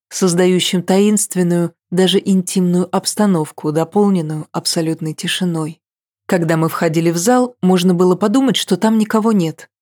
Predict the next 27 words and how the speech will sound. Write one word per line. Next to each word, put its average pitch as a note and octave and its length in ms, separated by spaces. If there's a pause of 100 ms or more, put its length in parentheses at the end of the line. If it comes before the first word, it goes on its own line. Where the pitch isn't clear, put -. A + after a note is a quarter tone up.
(200)
но F3 140
вскоре A#3+ 360
стали E3 320
различимы E3 640
несколько E3 460
стоящих F3+ 580
в - 40
центре F3 340
фигур. D#3+ 480 (440)
Висящее E3+ 600
в D#3+ 40
зале D#3+ 260
безмолвие F3 640
нарушили F3+ 480
стук - 340
наших F3 320
каблуков G#3 640
и G3+ 60
шелест G#3+ 480
платьев, D#3 500
которые D#3 440
этим E3 340
вечером E3+ 500
были D#3+ 180
достойны D#3+ 520
настоящего D#3+ 800
бала. D#3 440